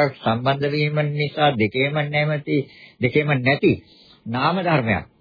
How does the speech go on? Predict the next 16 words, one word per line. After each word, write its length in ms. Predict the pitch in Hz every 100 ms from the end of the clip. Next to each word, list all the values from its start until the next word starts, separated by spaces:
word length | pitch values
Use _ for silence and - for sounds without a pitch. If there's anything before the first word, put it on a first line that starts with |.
| _ _ _
ඒවා 220 | 131 147 143
දෙකීමේ 460 | 117 139 170 165 131
සිතක් 240 | - 156 110 - _ _ _ _ _ _ -
හටගත්තට 680 | 131 220 208 156 - 117
ඒකට 360 | 131 143 151 147 143
පවතින්න 500 | 127 151 190 185 139 117
බෑ 240 | 117 120
ක්ෂණයෙන් 560 | 120 - - 160 180 170
නැති 200 | 120 101
වෙනවා. 200 | 76 - _ _ _ _
ඒ 160 | - 180 -
එක 140 | 147
චිත්තක්ෂණයේ 560 | 135 131 123 - 107 95
ආයුෂ. 240 | 87 - _ _ _ _ _ _ _ _ _ - _ _ -
නැති 280 | 117 151 185
වෙනවා. 320 | 147 98 101